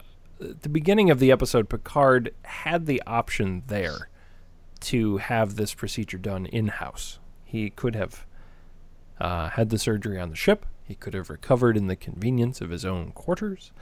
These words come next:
Uh, but, but this episode, I think, is also existing to maybe give him, uh, a little bit of vanity,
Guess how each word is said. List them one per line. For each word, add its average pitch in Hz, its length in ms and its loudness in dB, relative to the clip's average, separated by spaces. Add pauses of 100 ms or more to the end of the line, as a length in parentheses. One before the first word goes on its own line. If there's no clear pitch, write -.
(440)
Uh, 117 560 8 (160)
but, 131 560 -2
but 139 140 -2
this 131 160 0
episode, 156 340 6
I 123 100 10
think, 139 220 2
is 120 120 4
also 131 360 6
existing 117 480 2
to 110 80 -4
maybe 107 360 2
give 104 280 0
him, 101 400 0 (960)
uh, 92 380 0
a 98 80 -4
little 123 360 8
bit 113 160 6
of 101 80 2
vanity, 139 760 4